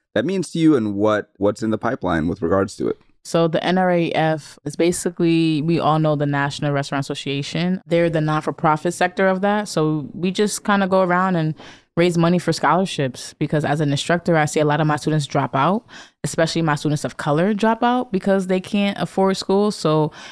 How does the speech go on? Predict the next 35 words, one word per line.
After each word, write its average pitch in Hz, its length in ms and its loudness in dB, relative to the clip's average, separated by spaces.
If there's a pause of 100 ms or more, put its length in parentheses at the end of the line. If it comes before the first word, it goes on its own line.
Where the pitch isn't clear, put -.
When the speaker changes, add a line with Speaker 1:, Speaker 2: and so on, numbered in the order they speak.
(120)
Speaker 2:
you 165 80 2
know, 160 100 4
hopefully 170 400 2
I'm 160 180 2
gonna 160 180 2
be 156 120 0
working 156 240 0
with 156 140 0
them 156 160 -2
to 147 80 0
have 151 100 0
my 143 160 -2
own 160 220 0
scholarship 180 720 0 (360)
and 147 160 -2
partnership 147 600 -2
with 127 120 -6
another - 280 -2
brand 175 560 2
or 165 80 2
whatever, 165 280 0
just 170 180 -2
to 185 60 -2
give 165 220 2
back 151 220 0
to - 100 -8
the 151 80 -2
community. 143 640 -4 (260)
And 147 120 -2
I 151 60 2
think 156 220 -4
I'll 156 140 2
be 160 200 -4
able 151 240 -2
to 147 600 -2